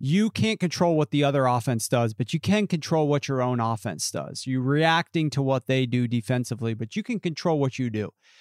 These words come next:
And so there's a school of thought out there of how do we beat the Chiefs? Is it to shorten the game? We're a big underdog, run the ball, play more conservative, try to finish our drives in seven, but keep this game really tight.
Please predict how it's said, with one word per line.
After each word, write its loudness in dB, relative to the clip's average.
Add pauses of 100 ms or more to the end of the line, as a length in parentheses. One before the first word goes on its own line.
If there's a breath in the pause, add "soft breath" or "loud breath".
(260 soft breath)
And 2
so 4
there's 2
a 2
school 0
of 2
thought 2
out 0
there 2
of 0
how -4
do 0
we 0 (400)
beat 2 (120)
the 0
Chiefs? -8 (340 soft breath)
Is 2
it 2 (100)
to 2
shorten 0
the 2
game? 2 (100)
We're -2
a 0
big 0
underdog, 2
run 2
the 2
ball, 2 (360)
play 4
more 4
conservative, 2
try 2
to 2
finish 0
our 2
drives 2
in 0
seven, 2
but -2
keep -6
this 0
game 0
really 0
tight. -4